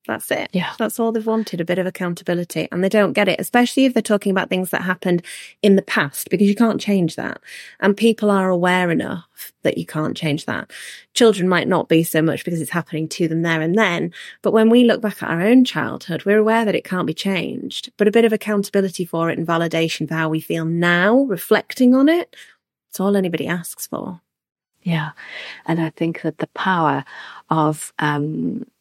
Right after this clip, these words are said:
Speaker 2: when I've had adult clients where a parent has actually acknowledged their impact and apologized
Speaker 1: Mm.
Speaker 2: and, um,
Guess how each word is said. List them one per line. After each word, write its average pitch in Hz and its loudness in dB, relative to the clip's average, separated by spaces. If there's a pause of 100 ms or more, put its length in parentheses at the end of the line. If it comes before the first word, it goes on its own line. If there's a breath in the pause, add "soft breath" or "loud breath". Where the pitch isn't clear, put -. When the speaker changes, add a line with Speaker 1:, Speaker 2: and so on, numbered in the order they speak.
(140)
Speaker 2:
when 160 0
I've 165 0
had - -4
adult 147 -2
clients 143 -4
where 143 2
a - -16
parent 151 -2
has 151 -6
actually 147 -2
acknowledged 151 -2
their - -2
impact 139 -6
and 143 -6
apologized 156 2
Speaker 1:
Mm. 254 -2 (420 loud breath)
Speaker 2:
and, 143 -2
um, 143 -6